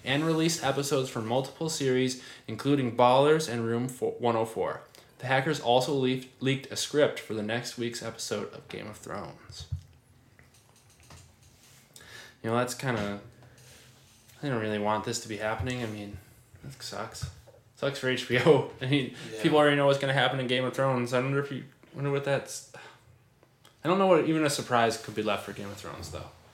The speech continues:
Speaker 1: I
Speaker 2: No.
Speaker 1: think we all pretty much know what's gonna happen.
Speaker 2: Jon Snow kills everybody.
Speaker 1: Jon Snow kills everybody, and like George R R Martin said, his last book was just gonna be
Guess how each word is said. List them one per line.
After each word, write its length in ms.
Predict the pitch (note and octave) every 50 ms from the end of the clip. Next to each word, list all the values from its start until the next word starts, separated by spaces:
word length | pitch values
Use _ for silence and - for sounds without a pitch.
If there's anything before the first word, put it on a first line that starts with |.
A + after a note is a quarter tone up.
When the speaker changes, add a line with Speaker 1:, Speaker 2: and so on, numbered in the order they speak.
| - - _ _ _ _ _ _ _ _ _ _ _ _ _ _ _ _ - - - - -
Speaker 1:
I 40 | -
Speaker 2:
No. 40 | B2
Speaker 1:
think 180 | - - D3+ C#3
we 120 | C#3+ C3+
all 140 | B2+ B2+ B2+
pretty 180 | B2+ - C3+ B2
much 220 | A2+ A2+ G#2+ - -
know 140 | A2 G#2 G2+
what's 160 | G#2 - -
gonna 160 | - G#2 G2+
happen. 400 | - - - - - - - - - - _ _ _ _ _ _ _ _ _ _ _ _ - _
Speaker 2:
Jon 240 | - - - A2 A2
Snow 260 | A2 - - G#2+ G2 F#2+ F#2+
kills 240 | - - G2+ G2 G2
everybody. 460 | F#2+ F#2 F2+ F#2 F#2+ F#2+ F#2+ G2 G2 G2+ - -
Speaker 1:
Jon 200 | - A#2 A#2 A#2+
Snow 300 | A#2 - C3 B2+ C3 C3
kills 320 | C3 - C#3+ C3+ B2+ B2+
everybody, 520 | C3 B2 B2 B2 B2+ A#2+ B2+ B2 B2 B2 B2
and 320 | A#2+ A2+ A2 A2 A2 G#2+ - - - _ _ _ _ _ _ - _ -
like 280 | A#2 A#2 B2 B2 A#2+
George 280 | - B2 B2 B2+ B2+ B2+
R 220 | C3 B2 B2+ A#2+ -
R 240 | - B2+ B2+ B2
Martin 400 | A#2+ A#2+ A#2 A#2 A#2 G#2 A#2+ A#2
said, 340 | A#2 - - A#2 G#2+ G2+ G#2 G2+ A2+ - - -
his 200 | B2 A#2 A2+ -
last 300 | A2+ A2+ A2+ A2+ - -
book 220 | A#2+ A#2 A2+ -
was 100 | A#2 A2
just 260 | - A2+ A2+ A2 -
gonna 200 | - A#2 A2+ A2
be 340 | G#2+ G#2+ A2 G#2+ G#2 G#2 -